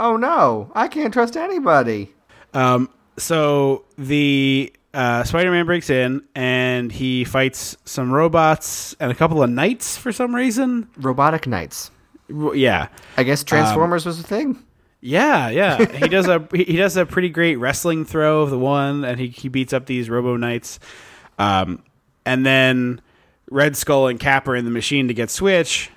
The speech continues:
Speaker 2: and Spidey tosses the shield, and then Cap kicks it, and off of that, it hits the lever and flips it from on to off.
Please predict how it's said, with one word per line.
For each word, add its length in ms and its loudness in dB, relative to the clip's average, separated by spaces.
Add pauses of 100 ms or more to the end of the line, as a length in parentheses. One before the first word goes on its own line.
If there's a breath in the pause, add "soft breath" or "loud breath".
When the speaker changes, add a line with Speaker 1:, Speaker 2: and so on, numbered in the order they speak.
(140)
Speaker 2:
and 460 2 (260 loud breath)
Spidey 640 0
tosses 600 0
the 120 0
shield, 760 0 (480 loud breath)
and 200 4
then 280 2 (180)
Cap 420 0
kicks 440 0
it, 300 -2 (360 soft breath)
and 280 2
off 240 0
of 260 0
that, 500 2
it 160 2
hits 300 0
the 180 2
lever 380 2
and 220 0
flips 280 -2
it 140 -2
from 260 -2
on 360 0
to 80 -6
off. 460 -4